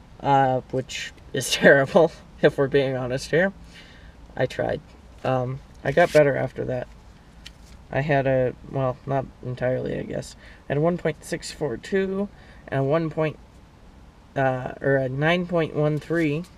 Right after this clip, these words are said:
or a point nine one three, let's try that again there. Uh, that's not a, and a six point zero seven at Grudge Night. That six point oh seven?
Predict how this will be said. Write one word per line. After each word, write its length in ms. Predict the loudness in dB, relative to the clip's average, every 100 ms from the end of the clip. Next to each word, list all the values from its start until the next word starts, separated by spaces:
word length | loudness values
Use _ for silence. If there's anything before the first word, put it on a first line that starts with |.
| -14 -2
or 160 | 0
a 40 | -2 -10 -20 -20 -4
point 300 | 0 0 2
nine 280 | 2 2 0
one 180 | -2
three, 240 | -4 -2 0
let's 240 | 0 -4
try 180 | -4 -4
that 160 | -2 -2
again 280 | -2 -2
there. 220 | 2 2 2 -8 -18 -18 -20 -20 -20 -6
Uh, 280 | -2 0 2
that's 460 | 0 -2 -6 -6
not 180 | -6 -4
a, 240 | -4 -8 -10 -14 -18 -18 -20 -20 -20 -20 -20 -20 -18 -2
and 320 | 4 4 4
a 540 | 4 6 8 6 2 -2 -16 -20
six 300 | -2 -2 -2
point 340 | -6 -2 -2 -2
zero 240 | 0 0
seven 500 | 0 0 0 0 -4 -12 0
at 240 | 0 0 -6 0
Grudge 240 | 0 0
Night. 240 | -8 -8 -14 -20 -20 -20 -20 -20 -20 -20 2
That 180 | 2 6
six 240 | 2 2
point 200 | 2 4
oh 120 | 4
seven? 420 | 4 2 4 2